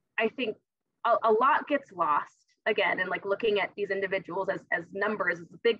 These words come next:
picture, instead of as individual people with different stories and backgrounds and experiences and lives,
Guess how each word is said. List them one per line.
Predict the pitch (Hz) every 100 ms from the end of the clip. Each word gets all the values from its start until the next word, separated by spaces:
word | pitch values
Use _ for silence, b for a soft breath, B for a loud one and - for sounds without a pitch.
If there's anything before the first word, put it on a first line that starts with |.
| -
picture, | 202 - 196
instead | 185 - 175
of | 175
as | 160 160 - _
individual | 208 220 226 208 180 202 190 -
people | 196 - 185 185
with | 175 170
different | - - 214
stories | _ - 196 190 190 185 185
and | 170 175
backgrounds | - 190 - 175 165 170 170
and | -
experiences | - - 202 190 185 175 165
and | 165
lives, | 180 170 202 302 294